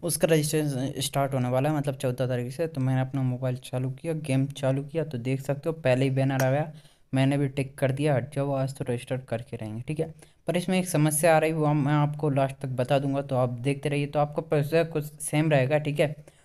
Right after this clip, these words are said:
आपको पहले ईमेल आईडी डालना है। ठीक है, और इसमें एज दिया गया है सिक्सटीन से नीचे, मतलब सिक्सटीन से ऊपर, सोलह से ऊप-, अगर, अ, सोलह साल से ऊपर आपकी उम्र है तो आप ये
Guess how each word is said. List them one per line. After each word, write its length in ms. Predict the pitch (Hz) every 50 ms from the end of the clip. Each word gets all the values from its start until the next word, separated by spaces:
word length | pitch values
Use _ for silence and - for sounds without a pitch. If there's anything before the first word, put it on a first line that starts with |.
| _ _ -
आपको 240 | 143 143 143 151 160
पहले 260 | 156 156 156 156 160
ईमेल 340 | 151 143 139 143 147 147 151
आईडी 260 | 147 147 143 143 147
डालना 260 | 143 143 135 135 147
है। 100 | 151 151
ठीक 160 | 151 165 156
है, 100 | 165 143 147
और 160 | - 151 156
इसमें 280 | 156 160 196 190 180 -
एज 340 | - 160 165 170 175 170 -
दिया 200 | 175 165 165 165
गया 200 | 165 160 160 170
है 60 | 180
सिक्सटीन 460 | 180 - 156 147 - - 165 160 160
से 160 | 160 160 170
नीचे, 340 | 165 - 147 147 143 143 175
मतलब 360 | 170 170 160 165 208 208 208 - - _ _
सिक्सटीन 400 | - - 175 175 - - 190 190
से 120 | 190 185 185
ऊपर, 180 | 180 - 196
सोलह 340 | 190 - - 151 143 143 151
से 140 | 151 151 165
ऊप-, 200 | 160 147 151 - - - - -
अगर, 260 | 139 139 151 156 143
अ, 280 | - 143 143 143 139
सोलह 400 | 135 139 - - - 156 151 156
साल 240 | 156 156 - 139 139
से 120 | 143 147 143
ऊपर 180 | 139 - 139
आपकी 260 | 139 135 135 - 143
उम्र 220 | 135 131 131 135 139
है 60 | 151
तो 120 | 147 170
आप 180 | 156 131 127 -
ये 160 | 143 156 165